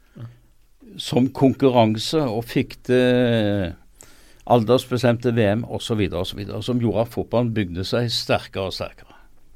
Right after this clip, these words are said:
I nitten seksogåtti, på kongressen til fifa i Mexico City,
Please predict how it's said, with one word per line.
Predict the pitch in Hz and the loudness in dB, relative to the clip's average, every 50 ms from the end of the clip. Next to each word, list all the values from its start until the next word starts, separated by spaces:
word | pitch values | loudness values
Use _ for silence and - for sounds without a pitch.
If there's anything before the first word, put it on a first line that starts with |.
| - - - - - - - - - - - - - - - - - - - - - - _ - - - - | -20 -20 -20 -20 -20 -20 -20 -20 -18 -18 -18 -18 -18 -18 -18 -20 -20 -20 -20 -20 -20 -20 _ -20 -16 -6 0
I | - 131 | 0 2
nitten | 131 147 156 160 156 160 - 160 175 | 2 4 2 2 2 2 -2 -4 -2
seksogåtti, | - - 143 135 - - 170 160 151 135 - 175 180 156 | 0 2 0 0 0 0 0 0 0 -2 -2 -4 -4 -2
på | - 151 143 | 0 0 0
kongressen | - - 139 143 147 135 143 120 117 113 - - - 143 156 143 | 2 2 2 2 2 2 2 0 0 0 -2 -4 -4 -2 -4 -2
til | - - 139 127 131 143 | 0 0 0 2 0 -2
fifa | 139 - - 120 117 117 - 151 151 131 | -4 -2 0 0 0 -2 -4 -4 -4 -4
i | 90 123 123 123 | -2 0 2 2
Mexico | 127 123 110 - - - 147 147 151 147 | 4 4 2 2 0 -6 -4 -4 -4 -4
City, | 139 - 151 143 139 - 151 165 | -2 -2 -2 -2 -2 -2 -4 -4